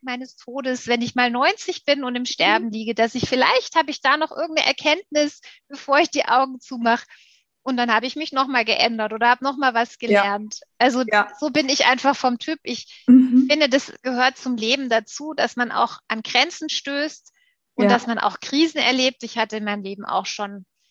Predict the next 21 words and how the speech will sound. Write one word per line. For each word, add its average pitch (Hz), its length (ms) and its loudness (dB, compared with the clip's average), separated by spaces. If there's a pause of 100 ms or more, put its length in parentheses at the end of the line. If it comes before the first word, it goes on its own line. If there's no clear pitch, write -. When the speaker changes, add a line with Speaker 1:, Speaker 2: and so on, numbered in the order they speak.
(400)
Speaker 1:
sehr 233 320 -2
tiefe 349 380 -2
Krisen, 302 640 -2
wo 226 100 -4
ich - 180 -6
auch 208 140 0
sehr 269 320 2
an 233 220 0
meine 208 480 -6 (140)
Kraftreserven 262 1000 0
zum 247 160 -12
Beispiel 233 360 -2
gekommen 226 460 -4
bin 220 240 -6 (480)
und 226 200 -6
wo 233 120 -4
ich 247 160 -2
im 233 120 -4
Nachhinein 254 800 2
festgestellt 226 760 -2
habe, 220 200 0